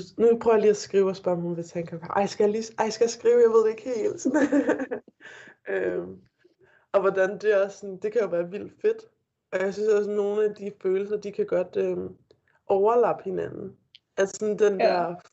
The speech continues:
Speaker 1: frygt og nervøsitet, sådan, det er måske også lidt det, der gør sådan forelskelsen, eller venneforelskelsen, eller fascinationen sådan spændende.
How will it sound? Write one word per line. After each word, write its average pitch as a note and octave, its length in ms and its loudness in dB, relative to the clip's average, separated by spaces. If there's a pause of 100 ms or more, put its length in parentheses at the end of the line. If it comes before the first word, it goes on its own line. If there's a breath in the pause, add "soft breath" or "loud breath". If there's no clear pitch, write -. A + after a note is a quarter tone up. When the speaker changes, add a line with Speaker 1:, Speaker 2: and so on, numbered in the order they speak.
(140)
Speaker 1:
frygt A3+ 260 -6
og G3+ 100 -4
nervøsitet, F#3 800 -4
sådan, F#3 240 -10
det F3+ 100 -4
er F#3+ 100 0
måske F3+ 300 -4
også F3+ 180 -6
lidt G3 200 -4
det, F#3+ 120 -2
der F#3 180 -4 (680)
gør F3+ 440 4
sådan F3+ 640 -8 (280)
forelskelsen, F#3 840 -2
eller F3 200 -2
venneforelskelsen, F3+ 1040 -4
eller E3+ 180 -6
fascinationen F3+ 960 0
sådan E3+ 380 -8
spændende. F#3+ 640 -4